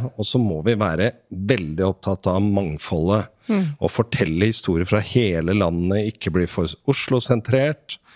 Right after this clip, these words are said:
Speaker 1: eh, eh, sørge for at det kommer et mangfold av, av både historier og stemmer,
Speaker 2: Mm.
Speaker 1: sånn at folk kjenner seg igjen. Altså, vi må, vi må la oss påvirke, eh, utenfra, være åpne, ha åpne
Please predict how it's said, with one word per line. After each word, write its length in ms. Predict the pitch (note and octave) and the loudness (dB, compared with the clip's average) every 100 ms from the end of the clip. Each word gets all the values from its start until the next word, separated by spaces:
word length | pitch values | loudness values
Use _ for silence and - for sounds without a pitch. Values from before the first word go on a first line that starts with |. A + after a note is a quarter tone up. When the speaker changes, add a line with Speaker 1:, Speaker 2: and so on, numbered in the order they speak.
| - - - - | -20 -20 -20 -2
Speaker 1:
eh, 500 | - A2+ A2 G#2+ G#2 | 2 4 4 2 2
eh, 840 | G2+ G2 E2+ F#2+ D2+ - G2 F2+ E2+ | 2 0 0 -4 -6 -6 -4 -2 -2
sørge 380 | - B2+ F#2+ - | 0 0 -2 0
for 160 | A#2 | 0
at 120 | A2 - | 0 -2
det 100 | G#2+ | 0
kommer 260 | G#2+ F#2+ | 0 2
et 240 | G2 - G#2 | 0 0 0
mangfold 600 | F2+ A#2+ C3+ A2+ C#3 B2 B2 | 2 2 2 0 0 2 2
av, 480 | B2 A#2+ B2 A2+ A2 | 2 2 0 0 0
av 100 | A#2 | 2
både 280 | B2 G#2 G#2 | 2 2 0
historier 460 | - A2+ G2 G#2 | 0 2 4 2
og 60 | A2 | 0
stemmer, 560 | - A#2 G#2+ D3 G#3 B3+ - | 2 2 4 2 0 -4 -2
Speaker 2:
Mm. 280 | A#3 F#3 D#3 | -2 -2 0
Speaker 1:
sånn 240 | G2+ F#2+ | 0 2
at 100 | - | 2
folk 200 | G2+ F2 | 0 -2
kjenner 360 | - G#2+ E2 D#2 | 0 0 0 -2
seg 160 | F2+ F2+ | 0 2
igjen. 180 | G#2 G2 D#2 - | 2 0 -4 -8
Altså, 180 | G2+ B2 | -2 2
vi 100 | A2 | 2
må, 240 | A2+ C3 E3 - - - - | 2 2 -2 -12 -20 -8 0
vi 100 | A2 | 2
må 380 | C3+ A2+ A#2 | 4 4 4
la 480 | D3 A#2+ E2+ E2 G2 - | 2 2 2 2 2 2
oss 200 | A2+ - | 0 0
påvirke, 720 | - - G2+ G2 B2 - F3+ - - - - | -4 0 2 2 0 2 0 0 -12 -20 -12
eh, 920 | D3 A#2 A2+ A2 A2 A2 A2 A2 G#2+ | -2 0 2 2 2 2 2 2 0
utenfra, 560 | G#2 A#2 - F#2+ - B2+ C#3+ B2+ | 0 -2 0 -4 0 0 0 0
være 300 | A2 G2+ A#2+ - | 2 2 -2 2
åpne, 480 | A#2 F2+ - A#2+ D3 | 2 2 0 0 2
ha 100 | A#2+ | 2
åpne 480 | A#2+ F#2+ - A2 | 2 -2 -2 0